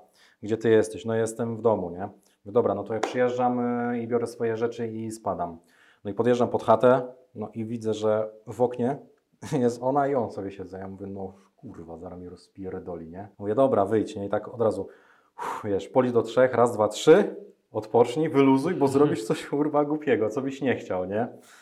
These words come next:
Speaker 1: Wyszła, pojechaliśmy gdzieś tam wioskę dalej, tak kilometr gdzieś tam wioseczkę dalej porozmawiać sobie, żeby, kurwa, ja nie chciałem w ogóle, nie chciałem w ogóle tego typa widzieć na oczy po prostu, nie? No bo to, co wtedy było w emocjach, to teraz tak inaczej na to się patrzy.
Speaker 2: No raczej, wiadomo.
Speaker 1: No,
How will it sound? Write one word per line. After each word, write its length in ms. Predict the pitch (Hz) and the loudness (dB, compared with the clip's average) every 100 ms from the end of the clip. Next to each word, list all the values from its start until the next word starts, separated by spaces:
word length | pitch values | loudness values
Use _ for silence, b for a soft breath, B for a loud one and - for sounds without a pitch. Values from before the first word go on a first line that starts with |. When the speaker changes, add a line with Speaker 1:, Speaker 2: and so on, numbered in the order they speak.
| B B B | B B B
Speaker 1:
Wyszła, 600 | 127 147 160 156 165 - - _ | -2 2 8 8 8 0 -16 _
pojechaliśmy 840 | 135 127 123 127 120 123 117 113 - - _ | 0 2 4 0 0 -4 -4 -4 -6 -12 _
gdzieś 260 | 113 113 - | -10 -10 -6
tam 320 | 117 110 110 | -4 -4 -4
wioskę 340 | 117 156 160 107 | 4 4 4 2
dalej, 260 | 156 170 | 4 4
tak 140 | 170 - | 2 -2
kilometr 420 | 269 247 196 170 | 0 2 2 2
gdzieś 140 | 143 | 0
tam 120 | 147 139 | -2 -4
wioseczkę 380 | 139 139 - | -4 -4 -2
dalej 220 | 123 135 131 | 0 0 0
porozmawiać 540 | 123 120 120 113 110 | -2 2 2 0 -2
sobie, 160 | 147 151 | -2 0
żeby, 220 | 151 151 | 0 -2
kurwa, 400 | - - 156 151 | -6 -10 2 4
ja 80 | 147 | 4
nie 60 | |
chciałem 180 | 139 139 | 0 -6
w 20 | |
ogóle, 160 | 143 147 | -4 -4
nie 80 | 147 | -2
chciałem 220 | 156 139 | -2 -2
w 40 | |
ogóle 160 | 139 131 | 0 -2
tego 200 | 131 123 | -2 -8
typa 220 | 113 110 | -8 -8
widzieć 240 | 110 104 | -10 -10
na 120 | 104 92 | -8 -8
oczy 160 | - | -8
po 60 | 82 | -12
prostu, 300 | 87 - 90 | -14 -14 -12
nie? 220 | 95 110 b b b b b - | -10 -10 b b b b b -12
No 140 | 98 | -8
bo 80 | - | -6
to, 100 | 127 | -8
co 140 | 135 | -4
wtedy 200 | 131 131 | -2 0
było 140 | 127 135 | 2 2
w 80 | 135 | 2
emocjach, 480 | 135 127 - 90 | 6 6 4 -10
to 60 | - | -2
teraz 180 | 117 113 | 0 0
tak 140 | 127 | -4
inaczej 300 | 135 135 131 | 0 -2 -2
na 80 | 120 | -6
to 100 | 123 | -6
się 120 | - | -6
patrzy. 340 | - 98 - 135 | -4 -4 -4 -2
Speaker 2:
No 140 | 143 | 2
raczej, 340 | 143 127 110 107 | 2 2 -4 -6
wiadomo. 320 | 117 113 107 | -8 -8 -8
Speaker 1:
No, 380 | 113 107 95 | -2 -2 -2